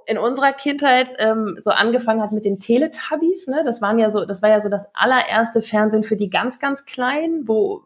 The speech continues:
wirklich nur so, äh, Wackele und Oh, Ah irgendwie stattgefunden hat.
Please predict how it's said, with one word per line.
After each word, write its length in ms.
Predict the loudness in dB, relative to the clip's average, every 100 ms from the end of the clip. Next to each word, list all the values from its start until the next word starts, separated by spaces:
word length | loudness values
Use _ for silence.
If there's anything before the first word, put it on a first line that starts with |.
| _
wirklich 400 | -2 0 2 2
nur 180 | 4 4
so, 360 | 4 4 2 -2 -10 -16 -16 -18 -8
äh, 220 | -4 2
Wackele 440 | 2 4 4 4 2
und 200 | -2 -2
Oh, 320 | -2 -2 -2
Ah 360 | -2 -2 -2 -2
irgendwie 300 | -4 -8 -12
stattgefunden 760 | -10 -10 -10 -12 -12 -14 -10
hat. 100 | -8